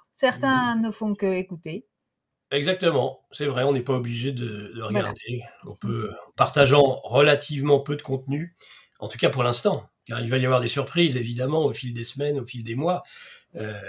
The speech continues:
Speaker 2: nous ne sommes qu'au tout début de cette aventure de la matinale sur G P T V. Une semaine, euh, de, de repos ô combien mérité, euh, pour, euh, notre ami Raphaël, euh, avec qui
Speaker 1: Pas
Speaker 2: nous
Speaker 1: vraiment une
Speaker 2: avons
Speaker 1: semaine, hein, Nicolas.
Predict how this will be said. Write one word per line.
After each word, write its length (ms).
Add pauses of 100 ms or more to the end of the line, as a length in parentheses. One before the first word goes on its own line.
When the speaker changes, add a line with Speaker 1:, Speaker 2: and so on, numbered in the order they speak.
Speaker 2:
nous 120
ne 60
sommes 240
qu'au 100
tout 160
début 320
de 60
cette 220
aventure 720
de 80
la 100
matinale 480
sur 160
G 140
P 160
T 180
V. 320 (560)
Une 120
semaine, 520
euh, 260
de, 560
de 60
repos 480
ô 220
combien 500
mérité, 640 (800)
euh, 340
pour, 300
euh, 160
notre 240
ami 180
Raphaël, 760 (920)
euh, 260
avec 240
qui 140
Speaker 1:
Pas 160
Speaker 2:
nous 80
Speaker 1:
vraiment 240
une 200
Speaker 2:
avons 140
Speaker 1:
semaine, 320
hein, 120
Nicolas. 500